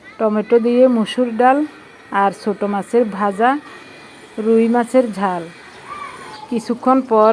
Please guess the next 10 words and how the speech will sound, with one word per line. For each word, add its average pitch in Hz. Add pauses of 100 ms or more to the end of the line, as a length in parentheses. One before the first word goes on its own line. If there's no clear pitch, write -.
(120)
আমার 214
জামাই 214
বাবাজি 196
চলে 190
যাবে, 185 (120)
তাই 202 (100)
তাড়াতাড়ি 190
রান্নাটা 185
করে 185
নিচ্ছি। 170